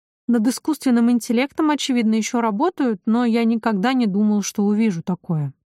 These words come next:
В тот раз Дэйв Кэту не довелось выбрать её характер. Мэтт настроил её быть непосредственной, милой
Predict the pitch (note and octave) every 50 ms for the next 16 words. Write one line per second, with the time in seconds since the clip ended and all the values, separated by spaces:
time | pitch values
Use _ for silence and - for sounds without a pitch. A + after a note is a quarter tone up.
0 | _ _ _ _ _ _ _ _ - - - A3 - - A3 G#3 A3+ G#3 G3 F#3
1 | G#3 G3+ - - - A#3 G#3+ - - A3+ G3+ G#3 G#3 G3 G#3+ A3+ B3 C4 A#3 F#3+
2 | - - G3 G3 F3+ F3 F3+ F3 - G#3 F#3 F#3 E3+ - - G#3+ G#3+ F#3 D#3+ -
3 | - - E3+ - _ _ _ _ _ _ _ _ _ _ _ - A3+ A3+ A#3 A3
4 | A3 - G#3+ G#3 - - - B3 B3+ B3+ A#3 G#3+ G#3+ A3 G#3+ G3+ G#3+ G#3 G#3 F#3+
5 | F#3+ G#3+ F#3+ - - - A#3 A3 G#3+ - A#3+ A#3 - D4+ F4 F4+ - - - C4+
6 | A#3+ A3 G#3 G3+ G3 G3 G#3 A#3+ C4 C4 B3 G#3+ G3+ F#3+